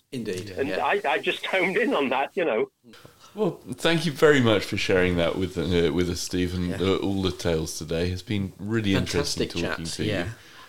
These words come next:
Speaker 1: It's been so much fun. And, and Steve, how do people find out more about you? Is it through, uh,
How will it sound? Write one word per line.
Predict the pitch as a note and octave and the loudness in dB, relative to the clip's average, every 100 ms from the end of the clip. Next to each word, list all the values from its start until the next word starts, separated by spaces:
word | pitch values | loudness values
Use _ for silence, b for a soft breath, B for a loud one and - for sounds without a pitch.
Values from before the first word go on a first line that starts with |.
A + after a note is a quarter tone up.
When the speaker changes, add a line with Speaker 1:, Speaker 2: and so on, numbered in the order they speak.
| B | B
Speaker 1:
It's | F#2+ - | -20 -12
been | A2+ | -2
so | D#3+ | 2
much | C#3+ A2 | 2 0
fun. | A2 B | -8 B
And, | - E3+ | 0 0
and | F3+ F3+ | -2 -2
Steve, | - G#3 | -2 0
how | F#3 | 0
do | G#3+ G#3 | 2 -2
people | G3+ - F#3+ F3+ | -2 -6 -6 -6
find | - E3+ D#3+ D#3 D3+ | -4 -2 0 -2 -2
out | D#3+ D3+ D#3+ | -2 -2 2
more | D#3+ | 4
about | D#3+ D#3 D3 - | 4 4 0 -2
you? | D3 C#3 | -4 0
Is | C3+ | 0
it | - - | 0 -2
through, | - F3 E3 C#3+ | 4 6 6 6
uh, | D3 D3 | 6 6